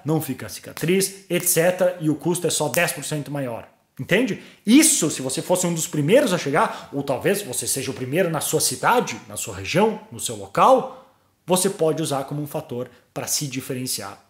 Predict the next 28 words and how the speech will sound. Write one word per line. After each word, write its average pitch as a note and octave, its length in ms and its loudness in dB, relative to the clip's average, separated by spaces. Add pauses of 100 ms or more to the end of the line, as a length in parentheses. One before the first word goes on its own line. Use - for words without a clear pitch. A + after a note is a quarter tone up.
dos C#3 200 -4
outros. - 320 -16
Então, G3+ 260 2 (300)
esse A3 580 4
era D3+ 380 -2
a, G#2+ 340 -14
essas D3+ 320 -2
eram B2 140 -6
as - 220 -8
dez F3+ 380 2
dicas, C#3 360 -6
as G#2 100 -12
dez F3+ 240 4
maneiras C#3+ 500 -2 (220)
que - 80 -4
eu E3+ 60 2
queria C#3 260 -2
pra C#3 100 -2
vo-, C#3 280 -2 (120)
passar A2+ 260 -6
pra A#2 120 -8
você. F#3 320 2 (320)
Obviamente, D#3+ 560 2
tem C3 220 -6
muito E3 440 0
mais A#2+ 300 -6
que - 140 -6
isso. D3+ 520 -4